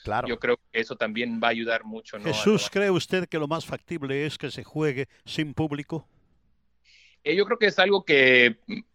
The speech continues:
Speaker 2: de acuerdo a las recomendaciones que están dando tanto los médicos, las autoridades, yo creo que, eh,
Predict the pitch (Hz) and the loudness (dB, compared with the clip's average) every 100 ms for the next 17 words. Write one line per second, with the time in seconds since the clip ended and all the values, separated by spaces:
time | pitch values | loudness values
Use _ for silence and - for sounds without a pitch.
0 | _ 147 120 139 139 151 165 170 139 120 | _ -10 2 4 4 4 4 4 2 2
1 | 131 127 120 - 156 165 123 156 160 147 | 2 6 4 4 0 0 0 -2 0 0
2 | 151 147 151 135 123 117 110 117 120 113 | -2 -2 -4 -2 -4 -6 -8 -10 -10 -10
3 | 113 131 127 123 113 113 110 113 113 127 | -8 -8 -8 -12 -12 -14 -10 -8 -4 -2
4 | 147 131 120 120 127 123 - 113 104 _ | -4 -6 -12 -10 -8 -8 -10 -14 -14 _
5 | _ _ - - 92 | _ _ -16 -14 -14